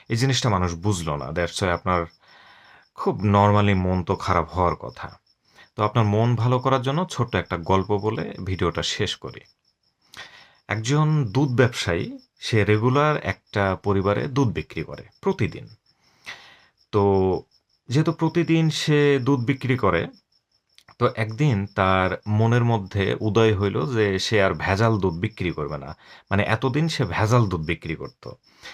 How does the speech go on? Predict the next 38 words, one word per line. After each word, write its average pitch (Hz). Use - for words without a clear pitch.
তো 85
হঠাৎ 101
করেই 123
তার 110
মনের 107
মধ্যে 101
মানবতা 95
জাগ্রত 87
হয়, 90
এখন 92
সে -
আর 82
ভেজাল 85
দুধ 78
বিক্রি 80
করবে 85
না। 64
তো 92
যেই 127
দিন 131
আসলে 107
ভালো 113
দুধ 92
নিয়ে 95
গেছে, 80
সেই 139
দিনই 135
ওই 151
পরিবারের 117
সবার 113
পেট 82
খারাপ 80
হয়ে 78
গেছে, 120
সবাই 120
অসুস্থ 85
হয়ে 73
গেছে। -